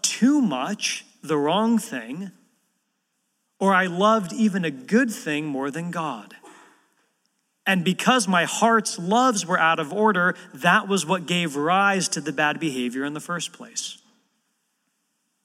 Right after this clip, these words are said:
And he goes further. End of verse five. I said, "I will confess my transgressions to the Lord." Transgression is a word that means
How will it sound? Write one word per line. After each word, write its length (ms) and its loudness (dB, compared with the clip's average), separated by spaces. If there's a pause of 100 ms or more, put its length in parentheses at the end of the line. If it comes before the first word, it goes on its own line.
(240)
And 100 -4
he 100 -4
goes 220 -4
further. 480 -6 (1000)
End 160 -2
of 80 -6
verse 240 -6
five. 480 -6 (540)
I 100 0
said, 220 -2
"I 80 2
will 280 0
confess 560 -6
my 100 -8
transgressions 920 -8
to 100 -16
the 120 -14
Lord." 420 -14 (1200)
Transgression 680 -2
is 140 -4
a 40 -6
word 320 -4
that 140 -4
means 640 -2